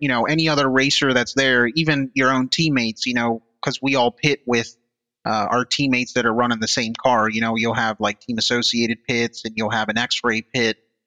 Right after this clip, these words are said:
and everyone's pitted together. So there is that camaraderie aspect of everyone working together, sharing setup information amongst your team guys. Um, I think it's very hard pressed to go to a race nowadays and not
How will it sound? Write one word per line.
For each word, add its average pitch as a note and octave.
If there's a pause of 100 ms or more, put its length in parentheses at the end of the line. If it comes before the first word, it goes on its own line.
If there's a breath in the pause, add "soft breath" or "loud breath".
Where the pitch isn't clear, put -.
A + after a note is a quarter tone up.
(160)
and C#3+
everyone's C#3
pitted C3
together. B2
So C3+
there D#3
is D3+
that B2+
camaraderie B2
aspect A2
of G#2+ (440)
everyone C3
working B2+
together, A#2+
sharing B2
setup B2
information A#2+
amongst A2+
your A#2
team B2
guys. A#2 (520)
Um, A2 (220)
I B2
think D#3+
it's D3
very C#3+
hard C3 (140)
pressed B2+
to A2+ (480)
go C#3+
to C#3+
a C#3
race B2+
nowadays B2
and A2+
not A2+